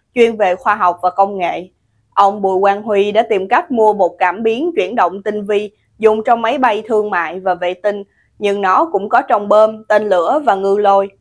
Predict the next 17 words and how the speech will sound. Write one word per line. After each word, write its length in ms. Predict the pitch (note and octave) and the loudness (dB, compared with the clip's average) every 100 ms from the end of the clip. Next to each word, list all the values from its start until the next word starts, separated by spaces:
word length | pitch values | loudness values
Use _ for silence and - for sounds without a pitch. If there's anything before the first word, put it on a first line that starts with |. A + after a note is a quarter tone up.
| _ - | _ -4
theo 220 | G3+ G3 | 0 0
nhà 200 | G3+ F3 | 0 0
báo 240 | F3+ G3 | 2 0
Harris 580 | C4+ B3 G3 G#3+ D4+ - - | 0 0 0 0 -4 -8 -6
tường 220 | F#3+ F#3 | -4 -2
trình. 320 | F#3 F3 E3+ _ _ _ _ _ _ - | -4 -6 -10 _ _ _ _ _ _ 0
Ông 200 | G#3 G#3+ | 0 0
Huy 320 | G#3 G3+ G3+ | -2 -2 0
đã 100 | F#3+ | 0
báo 200 | G3+ B3 | 0 0
cáo 340 | A#3+ G#3 C#4+ | 0 0 0
với 260 | D4+ G#3+ C4 | 2 0 0
nhà 200 | D4 G3 | -2 -2
sản 220 | - F#3 | -2 -6
xuất 300 | A#3+ D#4 E4 | -2 -4 -2
ở 220 | - F3+ G3 | 0 0 0
Connecticut 840 | - G#3+ A3 C4+ A3+ G#3 F3+ | -2 -2 -4 -4 -4 -2 -2